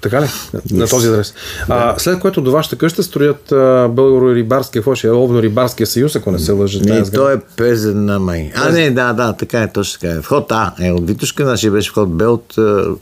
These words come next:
Speaker 2: Солунско.
Speaker 1: Да.
Speaker 2: Така е ъгловата
Speaker 1: Как
Speaker 2: кооперация.
Speaker 1: мина детството?
Speaker 2: Ми, относително. Добре. Ми
Speaker 1: Дай
Speaker 2: мина
Speaker 1: нам
Speaker 2: детството.
Speaker 1: подробности.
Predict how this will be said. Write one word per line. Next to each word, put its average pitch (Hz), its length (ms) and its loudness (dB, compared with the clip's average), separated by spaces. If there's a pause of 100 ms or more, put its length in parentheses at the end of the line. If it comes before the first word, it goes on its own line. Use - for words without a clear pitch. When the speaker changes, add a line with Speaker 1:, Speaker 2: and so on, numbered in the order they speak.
(120)
Speaker 2:
Солунско. 80 600 -6 (360)
Speaker 1:
Да. 113 240 0 (100)
Speaker 2:
Така - 180 -2
е 139 40 2 (100)
ъгловата 113 380 2
Speaker 1:
Как - 80 -20
Speaker 2:
кооперация. 185 340 2
Speaker 1:
мина 202 160 2
детството? 135 440 -4 (920)
Speaker 2:
Ми, 196 680 4 (140)
относително. 135 760 0 (380)
Добре. 95 400 2 (140)
Ми - 140 0
Speaker 1:
Дай 156 80 2
Speaker 2:
мина 175 120 4
Speaker 1:
нам 175 80 2
Speaker 2:
детството. 165 180 0
Speaker 1:
подробности. 151 500 0